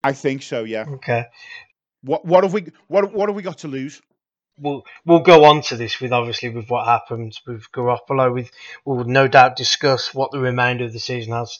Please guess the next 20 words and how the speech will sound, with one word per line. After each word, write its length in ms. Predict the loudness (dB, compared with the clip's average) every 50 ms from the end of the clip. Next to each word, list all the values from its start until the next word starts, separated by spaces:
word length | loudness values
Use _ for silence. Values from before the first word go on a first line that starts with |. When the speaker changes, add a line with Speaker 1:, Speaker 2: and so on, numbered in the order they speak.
| _ _
Speaker 2:
to 100 | -8 -2
hold 300 | 0 0 0 0 0 -4
or 80 | -6 -8
what 160 | -8 -10 -12
we 60 | -14
think 280 | -14 -12 -12 -12 -14 -16
it's 140 | -20 -18
gonna 220 | -16 -14 -12 -10 -10
happen. 260 | -10 -10 -10 -16 -20 _ -20 -20
Speaker 1:
Yeah. 240 | -16 -14 -14 -4 0
Speaker 2:
But 180 | 2 8 10 12
I 100 | 10 10
agree. 340 | 10 8 6 6 6 6 2
We've 80 | 2
gotta, 300 | 4 6 6 8 6 6 4
I 140 | 6 6 6
think 280 | 6 2 -4 -6 -6 -10
if 120 | -12 -10
we 100 | -10 -4
get 220 | 0 0 0 0